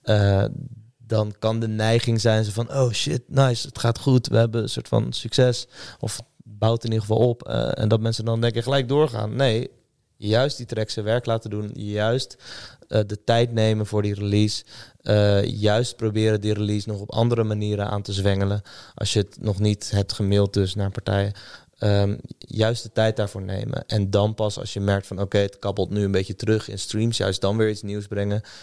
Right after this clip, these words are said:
Ze-, en dan in Waterfall, zodat je ervoor zorgt dat als die uitkomt en mensen spelen het af op Spotify, dat die dan direct na het afspelen doorgaat naar de track die je al hebt uitgebracht. Dat ze netjes onder elkaar komt te staan.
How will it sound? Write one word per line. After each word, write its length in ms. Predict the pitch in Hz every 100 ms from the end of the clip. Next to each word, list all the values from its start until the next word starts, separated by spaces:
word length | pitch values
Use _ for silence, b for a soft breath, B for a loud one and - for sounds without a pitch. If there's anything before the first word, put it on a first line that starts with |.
| B
Ze-, 200 | - -
en 340 | - 98 95 -
dan 220 | 101 95
in 100 | 92
Waterfall, 520 | 95 101 101 101 101
zodat 260 | 98 98 104
je 80 | 98
ervoor 220 | 95 95
zorgt 260 | 98 95
dat 180 | - - B B B B
als 120 | -
die 120 | 107
uitkomt 520 | 101 101 - 98 101 b b b b
en 160 | - 101
mensen 280 | - 104 104
spelen 240 | - - 52
het 140 | -
af 140 | -
op 100 | -
Spotify, 500 | - - - - -
dat 160 | - -
die 100 | -
dan 220 | - 104 - _
direct 420 | - 101 101 - - -
na 180 | 101
het 120 | 101 -
afspelen 440 | 98 - 98 98
doorgaat 400 | 104 101 98 90
naar 160 | 95 95
de 80 | -
track 260 | 101 95
die 80 | 104
je 60 | 98
al 120 | 95
hebt 140 | 98
uitgebracht. 540 | 101 107 - 107 113 - B B B -
Dat 140 | 101
ze 120 | - 104
netjes 300 | 101 - 98
onder 160 | 104
elkaar 240 | 117 131 131
komt 160 | 127
te 60 | -
staan. 300 | 107 110